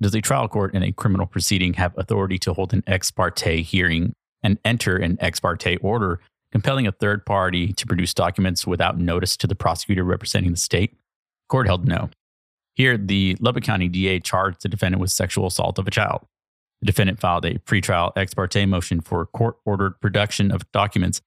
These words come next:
and or things, seeking a court order for the production of documents held by the Lubbock Police Department.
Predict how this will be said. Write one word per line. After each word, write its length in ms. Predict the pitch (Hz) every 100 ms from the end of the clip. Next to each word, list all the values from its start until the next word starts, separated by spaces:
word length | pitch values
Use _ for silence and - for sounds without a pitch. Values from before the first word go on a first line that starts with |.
| _ _ _
and 200 | 117 113
or 180 | 98 95
things, 480 | - 98 92 90 - - _ _ -
seeking 320 | - 135 123
a 100 | 90 -
court 220 | - 123
order 260 | 123 101 90
for 120 | -
the 80 | 92
production 400 | 95 101 101 95
of 80 | 85
documents 440 | 87 90 90 85
held 280 | - 85 87
by 180 | 85 82
the 140 | 92
Lubbock 300 | 87 80 -
Police 220 | - 101
Department. 520 | - - 80 92 -